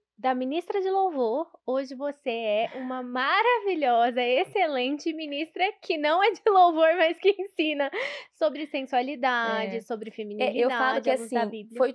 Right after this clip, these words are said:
Speaker 2: tudo Deus. Tudo Deus. Porque primeiro começou com questões de cura de alma de mulher. Como eu fui muito ferida por mulher, como eu sou psicanalista, conhe-, tenho conhecimento de neurociências, porque eu também tenho neurociências,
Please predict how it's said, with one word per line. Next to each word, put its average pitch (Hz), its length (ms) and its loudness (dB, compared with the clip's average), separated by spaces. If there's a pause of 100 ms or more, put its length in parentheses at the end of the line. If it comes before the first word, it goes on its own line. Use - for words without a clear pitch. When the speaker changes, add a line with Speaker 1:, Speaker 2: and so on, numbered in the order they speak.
(120)
Speaker 2:
tudo 302 400 -10
Deus. 202 720 -6 (260)
Tudo 294 280 -10
Deus. 156 260 -18
Porque - 220 -6
primeiro 294 400 -4
começou 247 520 -6
com 247 160 -8
questões 233 460 -8
de 208 80 -14
cura 277 340 -8
de 233 140 -8
alma 220 260 -2
de 208 140 -14
mulher. 190 340 -14 (600)
Como 381 180 0
eu 392 60 -4
fui 330 160 -6
muito 339 280 -4
ferida 214 400 -10
por 196 220 -16
mulher, 165 600 -12
como 254 200 -4
eu 311 60 -6
sou 285 140 -8
psicanalista, 185 1000 -14
conhe-, 220 400 -10
tenho 262 200 -2
conhecimento 247 440 -8
de 214 100 -10
neurociências, 190 960 -8
porque - 180 -14
eu 196 40 -16
também 196 300 -8
tenho 202 220 -12
neurociências, 185 760 -12